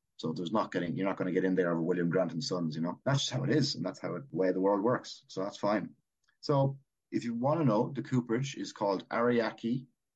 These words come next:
Sangyo, and I'm definitely butchering that pronunciation 'cause I don't know my Japanese. <laughs> So it's R I K E S I N G Y O. It's way up in the mountains in Hokkaido in Japan.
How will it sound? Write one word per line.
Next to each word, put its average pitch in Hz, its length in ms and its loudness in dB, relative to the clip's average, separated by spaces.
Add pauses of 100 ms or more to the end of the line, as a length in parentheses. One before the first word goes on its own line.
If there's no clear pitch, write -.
Sangyo, 107 600 -4 (100)
and 101 100 -2
I'm 95 120 0
definitely 123 500 0
butchering 127 560 2 (160)
that 110 160 -2
pronunciation 113 640 0
'cause - 180 -8
I 92 60 -4
don't 104 160 0
know 101 80 -2
my 98 140 0
Japanese. 92 480 -4 (100)
<laughs> 127 340 0
So 120 100 0
it's - 100 -4
R 120 340 0
I 110 240 2
K 107 220 -4
E 123 240 0 (220)
S 113 200 -8
I 104 160 -2
N 107 160 -2
G 98 140 -2
Y 90 180 4
O. 131 200 2 (260)
It's - 120 -18
way 147 220 0
up 151 140 0
in 139 80 2
the 123 80 4
mountains 110 360 2
in 95 80 -6
Hokkaido 95 540 -4
in 85 60 -4
Japan. 80 420 -4